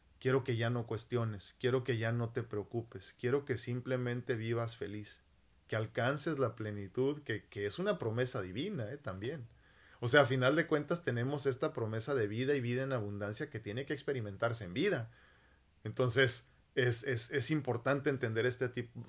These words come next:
para mí, perdón, para mí es importante. Ya tú me dirás que me estás leyendo por el otro lado de la,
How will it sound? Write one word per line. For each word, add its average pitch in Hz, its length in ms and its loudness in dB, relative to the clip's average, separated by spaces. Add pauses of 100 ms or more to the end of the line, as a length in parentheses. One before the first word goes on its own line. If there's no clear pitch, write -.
(100)
para 117 200 2
mí, 117 160 0
perdón, 101 340 -4 (140)
para 104 200 -2
mí 113 180 0
es 117 140 0
importante. 104 600 -4
Ya 110 200 2
tú 135 100 0
me 127 140 2
dirás 107 380 0
que - 120 -6
me 101 100 -6
estás 107 240 -2
leyendo 110 420 -4
por 98 140 -6
el 95 120 -4
otro 104 200 -4
lado 104 280 2
de 92 60 -2
la, - 160 -10